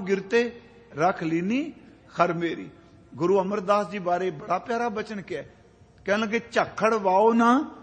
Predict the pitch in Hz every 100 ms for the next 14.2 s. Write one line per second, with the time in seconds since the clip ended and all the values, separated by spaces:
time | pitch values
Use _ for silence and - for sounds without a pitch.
0 | - - - - - 131 196 208 196 156
1 | 113 - - - 180 214 - 202 190 185
2 | 170 175 175 214 - 202 214 240 262 -
3 | - - - 208 - 190 165 175 294 302
4 | 277 277 262 269 262 - - - - -
5 | 185 214 214 220 - 180 175 202 240 294
6 | 285 - - - 120 220 220 - - -
7 | 247 - 226 240 240 - 170 - 240 285
8 | 240 208 208 202 202 208 196 - - -
9 | - _ - _ 185 - 180 185 214 190
10 | 185 180 175 151 165 170 180 170 156 160
11 | - 151 156 151 139 139 135 123 120 113
12 | 107 - 151 _ _ _ _ _ _ -
13 | 151 170 165 147 135 151 151 208 151 135
14 | 139 185